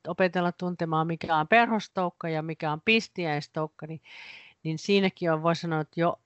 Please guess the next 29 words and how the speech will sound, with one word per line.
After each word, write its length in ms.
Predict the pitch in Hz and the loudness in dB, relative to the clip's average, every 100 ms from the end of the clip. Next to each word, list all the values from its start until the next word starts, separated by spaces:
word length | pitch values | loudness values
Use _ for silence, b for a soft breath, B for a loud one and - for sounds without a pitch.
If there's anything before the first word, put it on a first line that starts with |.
| _ | _
aika 380 | 170 214 226 190 | 2 4 4 0
paljon 400 | - 185 170 170 | 2 4 4 2
askel 360 | 180 - - 156 | 0 -2 -4 -2
eteenpäin, 840 | 165 - 175 151 147 139 135 139 - | -2 0 0 0 0 2 2 0 -6
ja 180 | 170 | -4
ne 140 | 156 156 | -2 -2
tuntomerkit 720 | 180 170 208 220 214 190 180 | -2 -2 2 4 4 2 0
on 100 | 170 | 0
loppujen 340 | 170 - 175 | 0 0 0
lopuksi 300 | 156 170 - | 0 -4 0
aika 200 | 165 156 | 0 0
helppoja. 640 | 160 156 156 _ 156 151 151 B B B B B | 2 2 2 _ -2 0 -2 B B B B B
Siinä 260 | - 165 147 | -8 -2 -2
pitää 280 | 202 233 208 | 2 4 6
vaan 180 | 196 190 | 6 4
sitten 280 | - 190 | -2 0
laskea 380 | 185 185 - 180 | 2 2 2 0
vähän 240 | 170 170 170 | 2 2 2
jalkojen 420 | 170 - 160 151 | 2 2 0 2
määrää 440 | 160 165 156 147 | 2 4 4 2
ja 240 | 143 143 101 | 0 -2 -2
näin 240 | 156 143 | -2 -2
poispäin. 540 | 147 143 147 - 131 135 | -2 -6 -6 -8 -6 -6
Et 100 | - | -8
tossa 240 | - 180 185 - - | -4 -2 -4 -8 0
kirjassa, 480 | 240 262 254 - | 4 4 4 0
mikä, 300 | 220 185 196 - - | -4 -2 -2 -4 -12
mikä 240 | 190 180 | -8 0
ilmestyi, 580 | 196 247 262 247 - 233 | 4 4 4 -2 0 -2